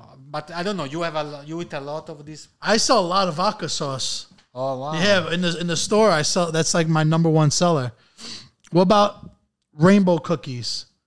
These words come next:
Speaker 2: You even know what that
Speaker 1: American,
Speaker 2: is?
Speaker 1: American.
Speaker 2: Do you know what it is?
Speaker 1: Yeah, yes, I saw, I saw.
Speaker 2: Oh, you never
Speaker 1: No, no.
Speaker 2: Did you ever
Speaker 1: American.
Speaker 2: try it?
Speaker 1: Maybe one time, so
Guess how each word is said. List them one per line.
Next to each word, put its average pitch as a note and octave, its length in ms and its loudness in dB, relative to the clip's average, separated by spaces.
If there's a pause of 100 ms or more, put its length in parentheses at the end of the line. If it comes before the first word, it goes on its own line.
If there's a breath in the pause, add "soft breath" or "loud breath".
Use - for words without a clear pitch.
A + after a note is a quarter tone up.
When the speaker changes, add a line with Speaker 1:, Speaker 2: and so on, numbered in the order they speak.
(1080 soft breath)
Speaker 2:
You D3+ 140 -10
even D#3+ 140 -4
know E3 80 -2
what D#3 80 -2
that D#3 140 0
Speaker 1:
American, G#3 200 2
Speaker 2:
is? - 180 -4
Speaker 1:
American. G#2+ 540 -12
Speaker 2:
Do D#3+ 60 -10
you F3+ 40 -4
know A3+ 100 4
what A3 100 6
it G#3 100 2
is? D4 300 0
Speaker 1:
Yeah, G#2+ 200 -12
yes, A2 360 -12
I G#2 100 -16
saw, G#2 340 -10
I G2+ 80 -12
saw. G#2 300 -16 (220 soft breath)
Speaker 2:
Oh, G3 40 -4
you F#3+ 140 2
never F#3+ 400 2 (100)
Speaker 1:
No, F#2 100 -16 (200)
no. - 100 -20 (280)
Speaker 2:
Did G3 140 -4
you G#3+ 80 0
ever G#3 120 -2
Speaker 1:
American. G3 80 -6
Speaker 2:
try B3+ 320 2
it? - 40 -20 (1900)
Speaker 1:
Maybe C#3 260 -6
one C3 260 -6
time, A#2 400 -8
so G2+ 360 -12